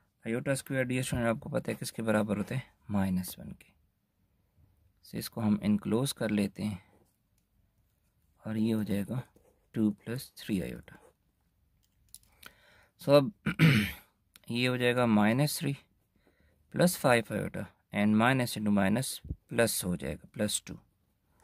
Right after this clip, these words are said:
and टू plus, टू प्लस थ्री iota। So रियल पार्ट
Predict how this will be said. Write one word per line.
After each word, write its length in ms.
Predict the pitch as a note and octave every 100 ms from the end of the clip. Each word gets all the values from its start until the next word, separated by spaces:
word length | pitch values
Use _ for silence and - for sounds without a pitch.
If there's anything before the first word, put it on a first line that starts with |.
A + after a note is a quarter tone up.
| _ _ _ _ _ _ _ _ _ _ _ _ _ _ _ _ _ _ _ _ _ G#2
and 240 | G#2 G#2
टू 220 | A#2 A#2 -
plus, 400 | - G#2 - C3+ - _ _ _ _ _ _ _ _ _ _ _ _ _ _ _ _ _ _ _ _ _ -
टू 180 | A#2+
प्लस 400 | A#2 - G2+ -
थ्री 200 | - G2+
iota। 320 | F2 E2 - - - _ _ _ - _ _ _ _ _ _ _ _ _ _ _
So 80 | -
रियल 340 | A#2 C#3 C3
पार्ट 360 | G#2 C#2+ D#2 -